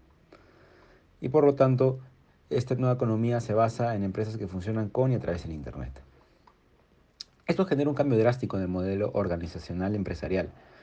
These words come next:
transformando a la mayoría de empresas en online, en tanto en mercancía y proveedores, mercados financieros y el flujo de capital.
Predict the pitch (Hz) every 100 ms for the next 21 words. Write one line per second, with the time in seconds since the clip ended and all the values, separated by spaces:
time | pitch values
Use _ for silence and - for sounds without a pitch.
0 | - - 101 90 98 117 120 110 92 87
1 | 87 95 110 101 87 101 107 - - -
2 | 95 95 110 107 117 113 113 131 - _
3 | _ _ _ 110 95 87 101 98 92 90
4 | 87 - 117 117 104 92 87 95 101 98
5 | 101 - _ _ 101 95 110 107 107 95
6 | 92 123 120 90 101 92 95 - - 82
7 | 90